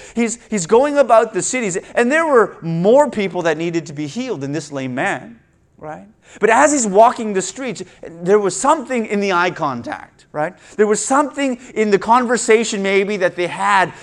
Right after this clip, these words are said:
when they were first saw each other, encountered one another, right? And so as Paul is walking, he sees a man that's just sitting on the ground, maybe laying on the ground,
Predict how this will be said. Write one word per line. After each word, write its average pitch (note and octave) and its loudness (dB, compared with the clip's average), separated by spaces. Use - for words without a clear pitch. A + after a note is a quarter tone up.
when F3+ -2
they F3+ 0
were E3+ -2
first A3 2
saw G#3 4
each F#3 -2
other, E3 -2
encountered F3 -6
one E3+ 0
another, E3 -2
right? - -20
And G3+ -2
so G3+ -2
as A#3 4
Paul A#3+ 6
is F#3 6
walking, G#3+ 4
he F3+ -6
sees C4+ -2
a G#3+ 0
man G3 0
that's D3 -8
just - -10
sitting C#4+ -2
on E3 -2
the C#3+ -6
ground, F#3 2
maybe G#3 -4
laying B3 0
on E3+ -4
the D3+ -4
ground, D#3+ 0